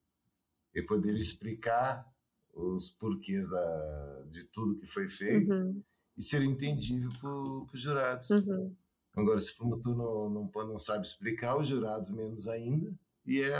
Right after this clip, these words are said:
Speaker 1: aquela prova que você vê, conseguiu provar, ela simplesmente é descartada.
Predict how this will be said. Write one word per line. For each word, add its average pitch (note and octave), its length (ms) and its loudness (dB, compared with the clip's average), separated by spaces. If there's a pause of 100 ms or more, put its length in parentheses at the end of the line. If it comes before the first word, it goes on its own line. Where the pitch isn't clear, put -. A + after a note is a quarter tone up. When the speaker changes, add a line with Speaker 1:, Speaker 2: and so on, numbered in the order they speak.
Speaker 1:
aquela C3+ 320 -4
prova B2 420 -4
que A#2 120 -12
você A2+ 460 -2
vê, G#2 500 -2 (500)
conseguiu A#2+ 1400 0 (300)
provar, B2+ 720 2 (440)
ela E3 180 0
simplesmente C#3 500 -2
é B2 40 0
descartada. - 580 -8